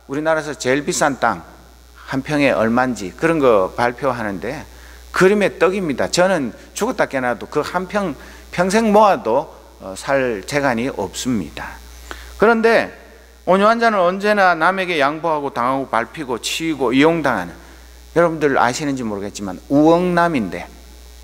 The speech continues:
우엉남이 무엇인지 잘 모르시면 인터넷에 한번 찾아보십시오. 이런 이 우엉남이 되어서 늘 꼴찌 인생을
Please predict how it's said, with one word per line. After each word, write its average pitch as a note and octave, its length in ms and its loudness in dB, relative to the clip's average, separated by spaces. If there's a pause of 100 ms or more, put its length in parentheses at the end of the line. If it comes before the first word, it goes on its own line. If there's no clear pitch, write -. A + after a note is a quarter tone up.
우엉남이 E3+ 520 2
무엇인지 A#2+ 500 -2
잘 A#2 180 -2
모르시면 G#2+ 680 -6
인터넷에 C3+ 440 -2
한번 F#2+ 220 -2
찾아보십시오. G#2 720 -4 (580)
이런 A3 380 4
이 G#3 280 -6
우엉남이 G#3+ 600 0
되어서 C3+ 340 -4
늘 F3 500 2
꼴찌 B3+ 380 0
인생을 D#3+ 560 0